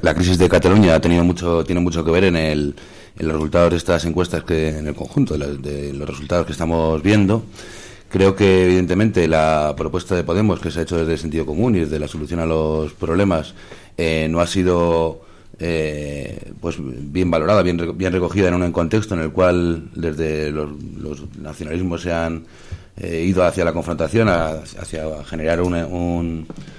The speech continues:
un escenario sentimental en el cual, pues, el sentido común tenía menos,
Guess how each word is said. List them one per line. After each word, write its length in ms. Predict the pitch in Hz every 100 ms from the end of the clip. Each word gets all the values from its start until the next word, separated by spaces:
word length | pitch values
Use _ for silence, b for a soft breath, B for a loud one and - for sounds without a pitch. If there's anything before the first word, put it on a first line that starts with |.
| B B B - -
un 140 | 92 95
escenario 680 | 90 90 92 95 90 87 82
sentimental 800 | 90 82 87 85 78 107 92 85
en 100 | 82
el 120 | 80
cual, 400 | 92 92 90 87
pues, 180 | 82 92
el 100 | 78
sentido 280 | 80 87
común 260 | 82 85 87
tenía 220 | 82 82
menos, 600 | 85 82 82 78 78 -